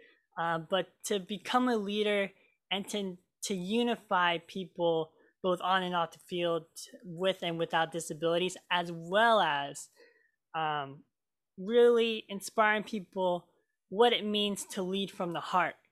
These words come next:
because we all have dreams and we all have ambitions. And I think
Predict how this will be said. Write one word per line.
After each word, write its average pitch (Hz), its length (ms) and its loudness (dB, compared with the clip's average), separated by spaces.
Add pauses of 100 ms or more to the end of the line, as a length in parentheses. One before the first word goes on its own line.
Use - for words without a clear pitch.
(120)
because 180 400 -2
we 196 260 -4
all 220 320 6
have 175 360 0
dreams 165 560 -6 (640)
and 170 160 -4
we 175 80 0
all 190 240 6
have 175 540 4 (240)
ambitions. 156 920 -6 (560)
And 165 320 0 (380)
I 185 80 4
think 233 320 -2